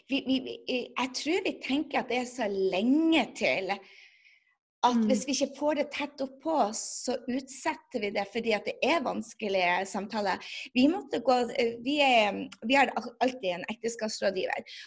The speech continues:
Speaker 1: Og, og vi tok de økonomiske med firmaet og med hvordan økonomien skulle være, og det, det som vi har satt ned i en kontrakt nå,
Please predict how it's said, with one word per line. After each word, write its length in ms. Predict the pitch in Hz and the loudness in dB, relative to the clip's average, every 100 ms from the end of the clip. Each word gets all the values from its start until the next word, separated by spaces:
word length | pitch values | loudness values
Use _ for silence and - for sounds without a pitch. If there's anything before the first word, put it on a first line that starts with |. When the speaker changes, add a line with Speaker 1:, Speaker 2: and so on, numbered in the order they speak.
| _ | _
Speaker 1:
Og, 360 | 247 247 - - | 2 4 4 2
og 220 | 233 - 220 | 2 0 -2
vi 260 | 247 339 - | 0 0 0
tok 240 | 339 - - | -6 -6 -2
de 140 | 254 | 0
økonomiske 840 | 254 247 240 233 269 269 - - 196 185 185 190 - | 0 -2 0 0 2 2 0 0 2 2 -2 -6 -4
med 340 | 214 196 190 - | 0 0 -2 2
firmaet 840 | 262 262 254 240 233 233 233 - 220 | 4 4 2 0 -2 0 -2 -2 -4
og 200 | 208 208 | -4 -4
med 140 | 196 | -6
hvordan 320 | 214 214 202 196 | -6 -6 -6 -8
økonomien 540 | - 208 190 226 220 | -10 -10 -6 -4 -4
skulle 280 | 220 233 220 | -4 -6 -2
være, 320 | 214 214 208 - | 0 2 0 0
og 120 | 202 | 0
det, 300 | 208 202 208 | 2 2 0
det 140 | 214 214 | -6 -6
som 100 | 196 | -6
vi 80 | |
har 80 | 196 | -6
satt 160 | - 220 | -6 -8
ned 120 | 226 | -4
i 140 | 202 196 | -2 -4
en 100 | 214 | -8
kontrakt 400 | 214 262 294 - | -2 0 0 -2
nå, 140 | 208 | -4